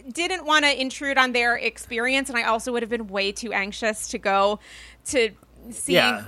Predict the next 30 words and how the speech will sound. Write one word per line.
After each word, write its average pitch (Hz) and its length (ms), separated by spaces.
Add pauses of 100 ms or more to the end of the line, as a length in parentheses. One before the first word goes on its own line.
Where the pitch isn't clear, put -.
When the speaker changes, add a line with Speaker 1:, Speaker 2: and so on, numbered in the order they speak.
Speaker 1:
whichever 247 840
third 226 600
grip 220 480
and 220 200
best 214 260
boy 214 380
were, 226 120
like, 208 300 (120)
putting 226 260
back 220 260
tequila 233 760
and 208 340
talking 220 400
shit. 247 340
Like, 233 180
I'm, 240 340 (360)
that 233 160
was 254 180
not 214 280
really 220 240
the 214 160
vibe 185 420
for 247 220
me 254 280
at 226 220
that 220 180
time. 240 540
Um, 214 480 (300)
but 302 100
yeah, 349 100